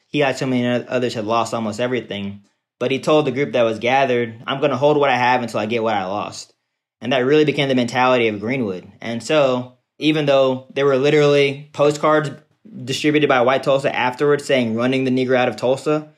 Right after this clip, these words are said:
that was the caption of these postcards of the destruction, black folks refused to be run out.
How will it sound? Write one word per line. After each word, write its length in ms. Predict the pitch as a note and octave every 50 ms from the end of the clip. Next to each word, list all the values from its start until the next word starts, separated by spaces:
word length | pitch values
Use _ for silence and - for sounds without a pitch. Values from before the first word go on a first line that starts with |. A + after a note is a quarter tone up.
| _ _ _ _ _ _ -
that 100 | - B2+
was 120 | C3 C3
the 60 | C3 B2+
caption 340 | - C#3 C3 B2+ A#2 C3 B2+
of 60 | B2+
these 120 | B2+ A#2+
postcards 400 | - C3 B2+ B2 - C#3+ B2+ A#2+
of 120 | A#2+ A2+ A#2
the 80 | A#2+
destruction, 640 | A#2 A2+ - - C3+ C3+ - - D3 C#3 C#3 C3+ C3+ _ _ _ _ _ _ _
black 200 | - B2+ C#3 D3
folks 180 | D#3+ E3 D#3+ -
refused 300 | C#3 - D3 D3 C#3+ B2+
to 60 | B2+
be 100 | C3 B2+
run 180 | B2+ B2 A#2+ C3+
out. 260 | C#3+ A#2 - -